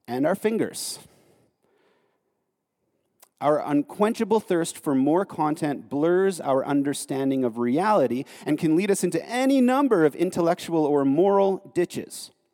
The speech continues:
Social media platforms spread sensationalism at the cost of truth,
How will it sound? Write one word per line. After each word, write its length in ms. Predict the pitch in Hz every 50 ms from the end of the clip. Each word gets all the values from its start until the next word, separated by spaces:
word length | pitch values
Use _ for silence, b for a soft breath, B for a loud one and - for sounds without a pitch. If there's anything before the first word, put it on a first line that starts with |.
| _ _ _ _ _ _ _ _ _ _ _ _ _
Social 340 | - - 175 180 - 196 185
media 280 | 175 180 180 185 175
platforms 640 | - - 156 156 147 - - 156 151 147 147 139 -
spread 460 | - - - - 151 139 139 135 -
sensationalism 1080 | - 147 131 131 - - - 190 196 202 - - 196 180 170 165 165 165 156 170 156
at 140 | 143 139 -
the 80 | - -
cost 320 | - - 143 131 - -
of 140 | 110 92 -
truth, 400 | - - 196 151 131 - -